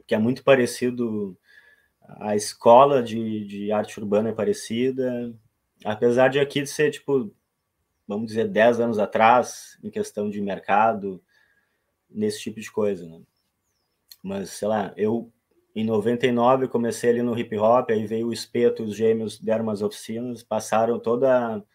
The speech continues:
nomenclatura, todos os estilos, toda a escola do hip hop, eh, nacional que eles, né, já, já faziam há tempos.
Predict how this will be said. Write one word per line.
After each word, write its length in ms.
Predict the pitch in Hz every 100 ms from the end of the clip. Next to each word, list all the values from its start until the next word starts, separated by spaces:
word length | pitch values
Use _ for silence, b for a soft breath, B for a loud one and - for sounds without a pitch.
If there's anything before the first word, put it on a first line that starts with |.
| _ _ _ _ _ _ _ -
nomenclatura, 1300 | 110 117 110 107 95 - 127 135 123 110 107 104 101
todos 340 | 110 113 117
os 40 | 104
estilos, 960 | 101 - - 123 131 117 107 101 -
toda 1080 | - 117 131 139 135 131 127 123 - 113 110
a 80 | 113
escola 560 | - - 123 127 139
do 180 | 135 127
hip 220 | 127 -
hop, 340 | 113 113 117 127
eh, 240 | 120 120 - _ 107 107 107
nacional 680 | 107 117 113 - 117 110 123
que 140 | - 123
eles, 600 | 120 120 - - - _ _
né, 220 | 208 214 214
já, 220 | 202 196
já 220 | 202 190
faziam 540 | - 202 214 220 151 -
há 80 | -
tempos. 580 | - 113 214 202 -